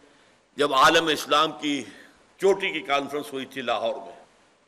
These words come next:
تمام مسلمان ممالک کے سربراہ جن میں بہت نمایاں تھے شاہ فیصل شہید رحمۃ اللہ علیہ، اس زمانے میں یہ آیت بہت لکھی جاتی تھی، ہر رکشہ کے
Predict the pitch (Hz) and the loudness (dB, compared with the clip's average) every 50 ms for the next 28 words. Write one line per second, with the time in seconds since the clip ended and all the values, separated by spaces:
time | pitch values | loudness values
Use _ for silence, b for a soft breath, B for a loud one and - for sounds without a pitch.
0 | _ _ _ _ _ _ _ _ _ _ _ _ _ _ _ _ _ 170 175 190 | _ _ _ _ _ _ _ _ _ _ _ _ _ _ _ _ _ 2 4 6
1 | 202 214 202 175 175 165 160 165 160 156 151 151 147 139 135 127 123 127 131 135 | 6 6 6 4 0 -2 -2 -4 0 2 2 2 2 0 -2 0 -2 -2 -2 -2
2 | 131 127 127 - - 120 113 104 117 117 117 117 110 107 123 123 127 123 120 139 | -6 -6 -6 -4 -6 -6 -4 -4 -2 0 0 0 -2 -4 -6 -8 -8 -8 -6 -2
3 | 147 147 143 - 131 127 123 117 127 131 123 120 127 120 104 - 123 113 110 - | -2 -2 -2 -2 -8 -6 -2 -2 0 -2 -2 -4 -6 -10 -8 -4 -4 -4 -2 -2
4 | - 113 107 - 127 113 - - 110 98 117 120 123 101 95 101 98 101 - - | -6 -6 -6 -6 -12 -14 -12 -12 -12 -12 -10 -12 -12 -10 -8 -8 -8 -10 -12 -16
5 | 98 98 95 95 82 - - 82 82 - _ _ _ _ _ _ _ _ _ _ | -16 -12 -10 -10 -10 -10 -12 -14 -18 -18 _ _ _ _ _ _ _ _ _ _
6 | _ _ _ _ _ _ _ _ _ _ _ - 170 165 165 180 175 175 185 190 | _ _ _ _ _ _ _ _ _ _ _ -6 -2 0 0 2 4 4 4 4
7 | 202 202 196 196 175 175 196 190 170 160 170 185 190 - - 160 175 170 208 - | 4 2 2 2 2 4 4 4 6 6 6 4 4 2 2 2 4 4 4 2
8 | - 170 160 - - 170 160 143 143 139 135 143 147 135 - - 123 127 120 117 | 0 -6 -8 -6 -6 -6 -2 0 0 0 0 -4 -10 -10 -10 -12 -12 -12 -12 -14
9 | - _ _ _ _ _ _ _ _ _ _ _ _ _ - - 131 - 160 156 | -18 _ _ _ _ _ _ _ _ _ _ _ _ _ 0 2 2 2 4 2
10 | 156 - - - 160 165 160 160 | -2 -2 0 0 0 0 0 -4